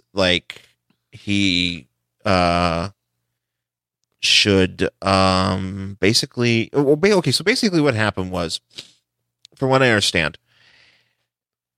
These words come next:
his, he heard Ma Kent,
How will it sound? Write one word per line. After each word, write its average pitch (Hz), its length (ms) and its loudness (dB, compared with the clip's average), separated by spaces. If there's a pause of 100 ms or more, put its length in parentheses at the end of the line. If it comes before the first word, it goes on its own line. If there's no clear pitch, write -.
(560)
his, 123 760 0
he 123 160 0
heard 143 380 0
Ma 110 260 2
Kent, - 560 -6